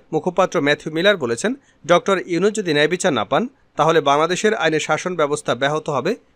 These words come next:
বিদেশি বিনিয়োগও সেক্ষেত্রে নিরুৎসাহিত হবে। এ বিষয়ে দৃষ্টি আকর্ষণ করলে সেতুমন্ত্রী বলেন, ডক্টর ইউনূসের আইন অনুযায়ী বিচার হবে, এখানে আইনের কোনো ব্যত্যয় হবে না।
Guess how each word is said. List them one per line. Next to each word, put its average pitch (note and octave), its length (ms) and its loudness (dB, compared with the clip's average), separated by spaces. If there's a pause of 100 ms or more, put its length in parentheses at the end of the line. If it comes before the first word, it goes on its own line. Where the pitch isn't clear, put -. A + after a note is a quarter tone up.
বিদেশি F3 420 -2
বিনিয়োগও D3+ 460 0
সেক্ষেত্রে F3+ 460 -4
নিরুৎসাহিত C#3+ 520 -4
হবে। B2+ 260 -2 (300)
এ F3 80 -2
বিষয়ে G3 280 0
দৃষ্টি D3 320 -4
আকর্ষণ F3 380 -4
করলে G3+ 240 -4
সেতুমন্ত্রী D#3 520 -6
বলেন, D#3 300 -2 (320)
ডক্টর F3+ 400 2
ইউনূসের F3 400 -2
আইন E3+ 280 0
অনুযায়ী E3 300 2
বিচার B2+ 300 -2
হবে, E3 240 0
এখানে E3 300 0
আইনের D#3+ 380 -2
কোনো E3 220 -2
ব্যত্যয় C#3 400 0
হবে B2+ 200 0
না। G#2+ 160 -4